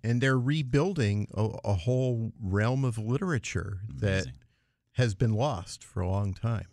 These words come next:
Speaker 2: That's kind of also, I mean, I'm assuming they're gonna use A I for even password hacking, right? 'Cause you, even if you have an encrypted password, they look for those types of, uh,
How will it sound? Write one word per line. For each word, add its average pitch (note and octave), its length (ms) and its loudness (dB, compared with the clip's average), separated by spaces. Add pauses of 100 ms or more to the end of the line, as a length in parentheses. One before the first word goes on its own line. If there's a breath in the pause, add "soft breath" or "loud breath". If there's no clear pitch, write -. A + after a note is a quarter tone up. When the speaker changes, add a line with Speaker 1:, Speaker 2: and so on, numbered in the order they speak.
(280)
Speaker 2:
That's - 140 -4
kind A3 160 2
of A#2+ 40 2
also, F#2 500 2 (220)
I E2+ 80 -2
mean, F2 140 0
I'm F2+ 160 0
assuming A2 320 -2
they're F#2 100 0
gonna D#2+ 140 0
use D#2 240 -4
A D2+ 220 -2
I - 40 -4
for D#2+ 140 -8
even D2+ 220 -4
password D#2 420 -6
hacking, B1+ 380 -10
right? C#2 160 -6
'Cause D#2 100 -6
you, G2+ 140 -2 (360 loud breath)
even D#3 200 6
if D3+ 100 0
you D3+ 60 4
have B2+ 120 4
an A2 80 2
encrypted A2+ 360 -4
password, G#2+ 680 -4
they D2+ 100 -2
look F#2 200 -2
for F#2 120 -6
those E2+ 200 -2
types D#2+ 320 -6
of, D2+ 240 -4
uh, C2 400 -6